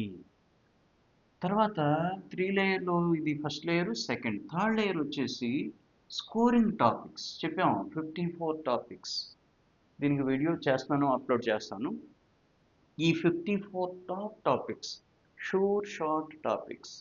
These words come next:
చేయండి. డెఫినెట్‌గా మనం నైంటీ నైన్ పర్సెంటైల్‌లో ఉంటాం. ఈ ఫిఫ్టీ ఫోర్ టాపిక్సే మళ్ళీ ఏంటంటే, హై వెయిటేజ్ యూనిట్స్ నుంచి, మోడరేట్ యూనిట్స్ నుంచి, వీటి నుంచే వస్తాయి. ఈ ఫిఫ్టీ ఫోర్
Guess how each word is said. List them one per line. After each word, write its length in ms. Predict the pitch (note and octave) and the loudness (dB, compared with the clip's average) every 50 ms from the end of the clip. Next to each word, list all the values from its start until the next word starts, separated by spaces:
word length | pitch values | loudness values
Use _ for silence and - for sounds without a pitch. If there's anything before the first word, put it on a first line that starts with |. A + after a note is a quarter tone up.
| _ _ _ _ _ _ _ _ _ | _ _ _ _ _ _ _ _ _
చేయండి. 540 | - - A2+ A2+ A2+ A2 G#2+ G2+ G2+ A2 A#2 A#2 A#2 A2+ G#2+ F#2 F2 E2+ - - _ _ - _ _ _ _ _ _ - A2 | -6 -2 -2 0 0 0 -2 -2 -2 0 2 2 2 0 -2 -6 -10 -14 -16 -20 _ _ -20 _ _ _ _ _ _ 2 2
డెఫినెట్‌గా 460 | A#2+ A#2 - D#3 D#3 D3+ D3 D3 D3 C#3+ C#3 | 2 2 2 2 2 2 2 2 2 2 4
మనం 140 | C3+ C3 B2+ B2 | 4 4 2 2
నైంటీ 260 | A#2+ A#2+ B2 B2 C3+ C3 C3 | 2 2 0 0 -2 -2 2
నైన్ 160 | B2 A#2+ A#2 - | 2 2 2 0
పర్సెంటైల్‌లో 520 | A2 - - - G#2+ A2+ A2 G2+ A2+ C3+ C3+ A#2 | -4 -4 -6 -6 -4 -4 -2 0 2 0 0 0
ఉంటాం. 300 | G2 F#2 - G#2 G#2 G#2+ G2+ G2 - - _ _ _ _ _ _ _ _ | -2 -2 -2 -2 0 -2 -4 -6 -10 -16 _ _ _ _ _ _ _ _
ఈ 100 | C#3+ C3 B2 C#3+ | 0 0 2 0
ఫిఫ్టీ 240 | D3 D3 D3 F3 E3 E3+ | -2 2 2 2 2 4
ఫోర్ 180 | F3+ E3+ E3+ E3+ - - | 2 0 0 0 2 4
టాపిక్సే 480 | D3+ D#3+ E3+ E3+ G3 F#3+ - - - F#3+ E3+ D3+ | 4 4 4 2 -2 -4 -2 0 2 4 4 4
మళ్ళీ 160 | D3+ D#3 E3 D#3+ | 4 2 2 2
ఏంటంటే, 380 | D#3 - B2+ G#2+ G2+ - D3 F#3+ C4+ D4 - - _ _ _ _ _ | 2 0 -2 -4 -4 -4 -4 -4 -4 -4 -10 -18 _ _ _ _ _
హై 100 | - G2 G#2+ G#2+ B2+ | -6 -4 0 4 4
వెయిటేజ్ 320 | C#3 C#3+ D3 D#3 D3 D3 D#3+ E3 | 4 4 4 2 2 2 2 2
యూనిట్స్ 280 | E3 E3+ F3 F3 - G3 | 2 2 0 0 -4 -6
నుంచి, 260 | G3 G3+ G3+ - - C4 C4+ B3+ G3+ | -6 -6 -6 -6 -6 -4 -4 -2 0
మోడరేట్ 360 | D#3 C#3 C3+ C#3 D3 C#3+ C#3+ C#3+ D3 | 0 2 4 2 2 0 0 -2 0
యూనిట్స్ 360 | D3 D#3 D#3+ D#3 D#3 - - F3+ | 0 0 -2 -2 -4 -6 -4 -4
నుంచి, 240 | F3+ F3+ F3 - A#3+ - - - _ _ - | -4 -4 -4 -4 -6 -6 -6 -14 _ _ -4
వీటి 160 | G3 G#3 G3+ A3 | -4 -2 0 -2
నుంచే 180 | A3 G#3+ B3 A#3+ G#3 | -2 0 0 0 0
వస్తాయి. 280 | F3+ - - - E3+ C3+ G2 F#2 - - - _ _ _ _ _ _ _ _ _ _ _ _ _ _ - | 0 -2 0 0 0 0 0 -2 -6 -12 -20 _ _ _ _ _ _ _ _ _ _ _ _ _ _ -2
ఈ 120 | C3+ C#3+ C#3+ C#3+ | 0 0 0 2
ఫిఫ్టీ 340 | D3+ E3 D3+ D3+ - G3+ F#3+ F#3 F3+ | 0 -4 -4 -4 -4 -4 -4 -4 -6
ఫోర్ 300 | - - F3 E3+ E3 D#3+ | -6 -4 -2 0 0 0